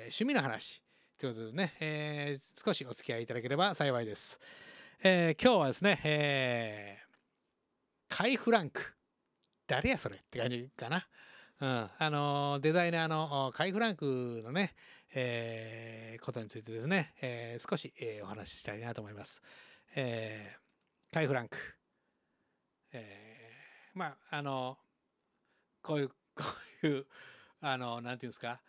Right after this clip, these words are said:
えー、シンプルな、ね、えー、インテリアの、えー、まあ、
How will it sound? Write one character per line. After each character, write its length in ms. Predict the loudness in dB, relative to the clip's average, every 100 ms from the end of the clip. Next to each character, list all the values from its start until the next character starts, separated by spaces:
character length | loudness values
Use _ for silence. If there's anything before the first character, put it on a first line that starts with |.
| _ _ _ _ _ _ _ -10
え 800 | -8 -8 -12 -16 -18 -18 -20 -20 -20 -20 _ _ _ -16
ー、 40 | -6
シ 180 | 0 0
ン 80 |
プ 140 | 4 6
ル 100 | 6
な、 180 | 2 -4 -14 _ _ _
ね、 280 | -4 -4 -6 _ _
え 600 | -10 -8 -10 -12 -14 -18 -20 _ -20 -20 _ -10
ー、 60 | -6
イ 20 |
ン 60 |
テ 120 | -4 -2
リ 120 | -4
ア 60 |
の、 180 | -6 -14 _ _ _ _ _ _ _ -14 -8
え 680 | -6 -6 -8 -10 -12 -12 -8
ー、 40 |
ま 100 | -4
あ、 80 | -4